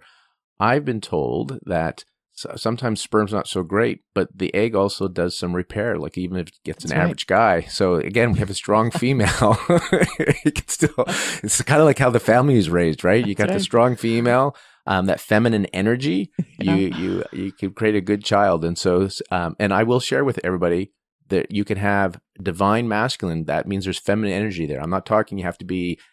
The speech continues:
Speaker 1: X Y chromosomes here. I'm talking about that, that feminine
Speaker 2: Right.
Speaker 1: energy. But
Speaker 2: I
Speaker 1: we
Speaker 2: hear
Speaker 1: see
Speaker 2: you.
Speaker 1: this, we see this with egg quality and sperm quality,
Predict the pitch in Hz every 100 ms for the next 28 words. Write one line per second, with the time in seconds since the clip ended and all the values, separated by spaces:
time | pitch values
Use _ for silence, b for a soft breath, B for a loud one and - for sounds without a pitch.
0 | b 92 - 98 95 - 104 107 87 71
1 | 71 73 87 107 - 85 76 - - 98
2 | 73 90 98 117 87 71 87 170 156 147
3 | 131 135 101 - - b b b 107 -
4 | 131 135 120 - 101 95 _ _ _ 120
5 | 175 - 104 82 80 87 95 101 - -
6 | 92 - 87 76 73 82